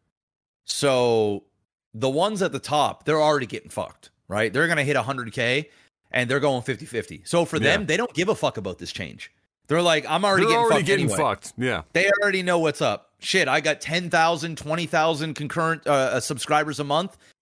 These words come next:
Speaker 1: Twitch is taking half, and it's only gonna take a few months before they start taking half. So it is what it is. The small, small streamers that are not already seventy thirty, which, Adam,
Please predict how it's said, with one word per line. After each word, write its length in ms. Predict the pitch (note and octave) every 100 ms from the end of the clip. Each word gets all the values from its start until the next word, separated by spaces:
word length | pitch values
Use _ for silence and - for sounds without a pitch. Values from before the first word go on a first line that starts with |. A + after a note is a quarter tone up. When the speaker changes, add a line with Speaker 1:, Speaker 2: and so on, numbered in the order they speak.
| _ -
Speaker 1:
Twitch 240 | C#3+ C#3+
is 80 | C#3+
taking 240 | D#3+ D3+ C3+
half, 360 | D3+ A#2+ -
and 100 | A#2
it's 120 | A#2
only 200 | C#3+ D3
gonna 160 | C#3+ C3
take 240 | A#2 D#3+
a 80 | B2+
few 220 | - F3
months 340 | E3 E3 C#3 -
before 560 | B2+ A2+ D#3 D3+ C#3
they 80 | B2
start 300 | A#2 C3+ A#2
taking 240 | B2+ A#2 A2
half. 400 | A#2+ F#2+ - - _ _ _ _ -
So 280 | D#3 C3+ C3+
it 80 |
is 180 | D3 C3
what 140 | C3 A#2+
it 80 |
is. 320 | B2 A2 - - _ _ _ _ _ _ -
The 180 | B2+ D3+
small, 460 | - D#3+ F#3 B3
small 300 | - F#3+ D#3
streamers 680 | C3+ C#3 B2 A2 C3 C#3+ - _ _ _ _ _ _ _ _ _ _ _ _
that 380 | C3 D3 C#3+ - -
are 200 | E3 E3
not 340 | D#3 F3 G3+ -
already 520 | E3+ F3 E3+ E3+ E3
seventy 500 | - - D#3+ E3 D3+
thirty, 440 | - D3+ C#3+ G2 G#2
which, 300 | B2+ C#3+ - - _
Adam, 360 | D#3 D3+ B2